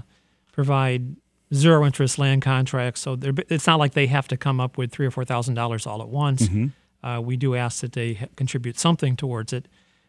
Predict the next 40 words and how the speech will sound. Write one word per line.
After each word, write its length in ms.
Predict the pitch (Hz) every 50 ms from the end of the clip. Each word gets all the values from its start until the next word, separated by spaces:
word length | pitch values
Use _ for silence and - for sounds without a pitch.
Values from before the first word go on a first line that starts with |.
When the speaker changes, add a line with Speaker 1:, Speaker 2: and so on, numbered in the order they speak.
| _ _ _
Speaker 1:
Uh, 240 | 123 123 120 120 117 117
we, 120 | 131 131
we 220 | - 151 135 131
pay 200 | 127 - 139 131
the 100 | 120 127
rest, 320 | 127 123 120 120 - - -
and 80 | 127
then 80 | 120 123
we 120 | 117 117
collect 320 | - - - 123 113 - -
the 60 | 123
money 200 | 117 113 113 113
back 300 | 117 127 127 120 - -
to 80 | - 135
be 100 | 139 135
used 400 | 127 131 131 123 - - - - _ _ _ _
to 160 | - 135 123 107
help 260 | 123 127 117 117 -
additional 360 | 123 123 131 - - 123 113
folks 280 | - 120 117 - - -
next 260 | 123 120 - - -
year. 200 | 117 120 160 - -
Speaker 2:
Yeah, 240 | 104 98 85 80 95 - _ _ _ _
yeah. 160 | 120 107 - 117
Speaker 1:
Uh, 160 | 113 113 117
the 120 | 135 139
city's 280 | 131 - 175 160 143 -
committed 340 | - 135 131 139 135 127 -
to 80 | - -
this 200 | 123 127 123 -
for 140 | - -
the 80 | 123 120
next 280 | 117 110 110 - - -
two 120 | - 208
years, 400 | 208 180 127 110 113 123 - - - _
so 160 | - 143 139
it 60 | 143
is 160 | 160 156 127 135
one 320 | 135 131 151 151 151 147
strategy, 680 | 139 - - 156 143 143 139 139 127 135 127 123 117